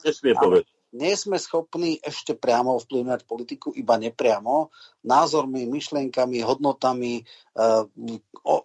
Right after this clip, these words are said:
Speaker 2: hodnotením spoločnosti, impulzmi. A áno, politický systém je neotvorený, eh, bráni sa novým ľuďom, bráni sa, nedaj Bože, hodnotovým, neoportunistickým ľuďom.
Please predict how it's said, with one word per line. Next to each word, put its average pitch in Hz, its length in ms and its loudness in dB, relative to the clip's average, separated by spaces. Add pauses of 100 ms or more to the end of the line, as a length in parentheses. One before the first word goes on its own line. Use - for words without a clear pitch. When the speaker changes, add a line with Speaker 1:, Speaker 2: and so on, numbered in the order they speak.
Speaker 2:
hodnotením 143 800 0
spoločnosti, 120 1120 -4 (320)
impulzmi. 127 720 2
A 127 240 2
áno, 170 320 2 (480)
politický 147 560 -2
systém - 400 -8
je 110 160 -6
neotvorený, 139 880 0
eh, - 720 -2 (300)
bráni 139 640 0
sa 123 240 -10
novým 131 560 -10
ľuďom, 151 640 -2
bráni 123 400 0
sa, 123 240 -4
nedaj 131 320 0
Bože, 117 240 -4
hodnotovým, 135 720 -4
neoportunistickým 127 1200 0
ľuďom. 147 480 4